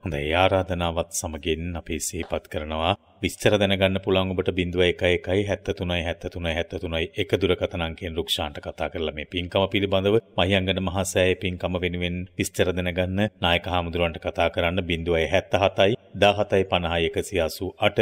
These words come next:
දුරකථන අංකය සඳහා විවෘතව තිබෙන්නේ. ඒ වගේම ලබන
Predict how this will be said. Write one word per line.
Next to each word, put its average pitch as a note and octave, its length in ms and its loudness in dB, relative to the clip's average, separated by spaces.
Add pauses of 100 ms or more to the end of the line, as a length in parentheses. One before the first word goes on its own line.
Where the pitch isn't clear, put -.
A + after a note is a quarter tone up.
(120)
දුරකථන F2 440 -4
අංකය D#2+ 280 -6
සඳහා D#2 320 -6
විවෘතව D#2 440 -6
තිබෙන්නේ. F2+ 500 0
ඒ G2 140 2
වගේම F#2 360 4 (260)
ලබන F#2+ 340 4